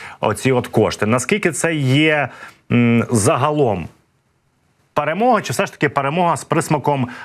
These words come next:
боязні Європи, е, використовувати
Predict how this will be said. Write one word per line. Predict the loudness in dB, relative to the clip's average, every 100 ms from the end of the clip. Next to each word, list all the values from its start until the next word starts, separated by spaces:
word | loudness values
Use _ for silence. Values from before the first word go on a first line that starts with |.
| -2
боязні | 2 4 4 4 4
Європи, | 4 2 0 0 0
е, | 0 0 0 2 2
використовувати | 0 0 0 0 -2 0 -2